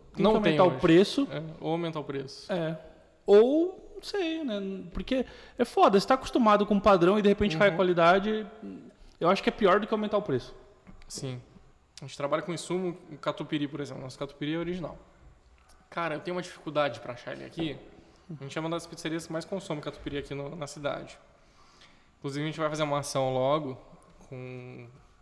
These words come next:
Speaker 2: com os produtos da Catupiry aí, justamente por conta disso. E, cara, se eu não tenho catupiry, eu não, não coloco a pizza.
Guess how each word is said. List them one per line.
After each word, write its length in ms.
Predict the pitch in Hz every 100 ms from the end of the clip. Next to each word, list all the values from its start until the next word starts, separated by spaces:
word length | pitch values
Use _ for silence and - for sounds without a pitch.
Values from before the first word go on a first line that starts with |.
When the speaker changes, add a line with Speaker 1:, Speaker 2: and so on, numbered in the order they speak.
| _
Speaker 2:
com 120 | 131 127
os 100 | -
produtos 380 | 127 123 123
da 100 | -
Catupiry 460 | 123 127 - 131 123
aí, 360 | 123 123 135 160 _ _ _ _ _ _ _ _ _ _
justamente 400 | 127 120 143 131 -
por 180 | 165
conta 220 | 147 156 180
disso. 400 | 135 123 - - _ _ - - - _ _ _ _ _ _ _ -
E, 40 |
cara, 400 | - - 214 143
se 360 | - - - -
eu 120 | 269 370
não 140 | 311
tenho 240 | 220 175
catupiry, 920 | 151 - - - 123 143 175 226 151 - - _ _ _ _ _
eu 200 | 302 196
não, 300 | 185 208 269
não 240 | 302 311 320
coloco 420 | 349 339 302 285
a 60 | 359
pizza. 520 | 349 320 - -